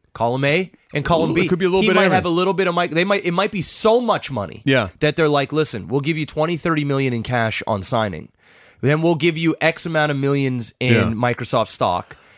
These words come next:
Speaker 1: Then we'll give you a percentage of Mixer as a whole." So when it, when it, because that's your, that's your argument as Ninja and your management.
Speaker 2: You know what? It might actually be less cash and more options.
Speaker 1: Well, that's pr-, it's,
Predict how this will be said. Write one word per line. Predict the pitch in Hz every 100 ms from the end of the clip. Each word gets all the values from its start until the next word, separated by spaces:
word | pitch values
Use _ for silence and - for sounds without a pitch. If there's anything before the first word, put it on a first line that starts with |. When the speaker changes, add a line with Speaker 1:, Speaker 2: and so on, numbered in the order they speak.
| _
Speaker 1:
Then | 139 165
we'll | 180
give | 156 170 156
you | 160 151 151 147
a | 139
percentage | - 131 - 147 127 113 - -
of | 120 113 107 101 -
Mixer | 117 131 - 120
as | 110
a |
whole." | 113 123 92
So | - 117
when | 117
it, | 113 -
when | 113 113
it, | 107 - - -
because | 147 160
that's | 196 240
your, | 220 190
that's | 151 220 -
your | 226 -
argument | 160 180 147 127 87 - _ _ _ -
as | 156 127
Ninja | 143 156 156 139 127
and |
your | 127
management. | 117 127 127 143
Speaker 2:
You | 165
know | 226
what? | 233 220
It | 151
might | 151 160
actually | 160 165 143
be | 123 143
less | 127 123 135
cash | - 127 127 123
and | 110
more | 107 104
options. | 95 - -
Speaker 1:
Well, | 208 175
that's | 175 -
pr-, | - -
it's, | 156